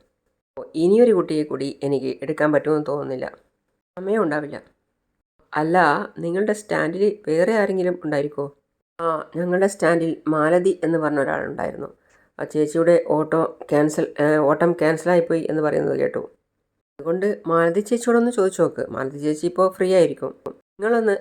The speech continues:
അവരോട് സംസാരിച്ച് നോക്കാവോ?" "വേണ്ട, ഒരു പത്ത് മിനിറ്റ് നിൽക്ക്, മാലതി ചേച്ചി ഇപ്പോൾ വരും." "ഉം, ശരി." അപ്പോഴേക്കും മാലതി ചേച്ചിയുടെ ഓട്ടോ വന്നു. "ഇവരാണോ?" "ആ, അതെ, അതാണ് മാലതി ചേച്ചി."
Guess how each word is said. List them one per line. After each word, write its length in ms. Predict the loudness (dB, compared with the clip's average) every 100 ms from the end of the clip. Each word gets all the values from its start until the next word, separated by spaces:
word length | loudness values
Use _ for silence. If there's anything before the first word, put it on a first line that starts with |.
| -2
അവരോട് 260 | 0 4
സംസാരിച്ച് 520 | 4 2 -2 -4 -2 -2
നോക്കാവോ?" 400 | 0 -2 -4 -4 _ -10
"വേണ്ട, 260 | -6 -4 -4 -6
ഒരു 140 | -6
പത്ത് 300 | -4 -4 -2
മിനിറ്റ് 280 | 0 0 -2
നിൽക്ക്, 220 | -4 -4
മാലതി 320 | -6 -6 -6 -8
ചേച്ചി 300 | -8 -8 -10
ഇപ്പോൾ 260 | -8 -4
വരും." 220 | -4 -6 -12 _ _ _ -4
"ഉം, 220 | -2 -2 -6
ശരി." 340 | 2 4 4 0 -6 -12
അപ്പോഴേക്കും 500 | -6 -2 0 0 -2
മാലതി 280 | -2 -2 -2
ചേച്ചിയുടെ 460 | -4 -6 -4 -2 2
ഓട്ടോ 260 | 2 2
വന്നു. 240 | 0 0 -6 -12 _ -20 _
"ഇവരാണോ?" 440 | -6 -2 0 0 -2 -6 _ -6
"ആ, 60 | -6 -6 -4
അതെ, 240 | -2 0 -2 -6 -6
അതാണ് 340 | -2 -2 -2 -4
മാലതി 260 | -4 -2 -4
ചേച്ചി." 340 | -6 -10 -10